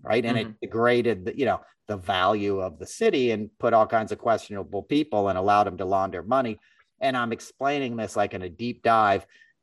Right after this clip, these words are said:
Speaker 1: and Ed Asner comes on the screen and he's eating a bowl of cereal, you know? And John,
Speaker 2: <laughs>
Speaker 1: John's like, "Hey, Noel, I gotta stop you. Ed's here." And Ed's like, "Hey,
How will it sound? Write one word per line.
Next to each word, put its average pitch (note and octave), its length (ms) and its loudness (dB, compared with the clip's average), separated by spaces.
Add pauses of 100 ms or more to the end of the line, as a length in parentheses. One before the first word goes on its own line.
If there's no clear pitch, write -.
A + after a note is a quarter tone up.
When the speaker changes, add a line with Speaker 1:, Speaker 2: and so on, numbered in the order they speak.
(100)
Speaker 1:
and A#2 120 -2
Ed A#2+ 200 4
Asner A#2 440 2
comes G2+ 280 -2
on F#2+ 180 0
the E2 60 -10
screen G2+ 480 -6 (180)
and A#2+ 140 -2
he's A#2 160 -2
eating C3+ 160 2
a A2+ 60 0
bowl A2+ 280 4
of G2 80 -2
cereal, A#2 520 2 (220)
you C3+ 120 2
know? D#3 240 4 (360)
And C#3 220 -2
John, C#3+ 340 4
Speaker 2:
<laughs> - 400 -12
Speaker 1:
John's C#3 320 2
like, B2+ 220 0
"Hey, C#3+ 240 -2
Noel, C3 260 -2
I B2+ 80 0
gotta B2+ 200 -4
stop C3+ 420 -2
you. A2+ 100 -8
Ed's B2+ 300 -4
here." A#2 340 -6
And F#2+ 120 -10 (240)
Ed's C3+ 200 -4
like, B2+ 120 2
"Hey, F3+ 280 0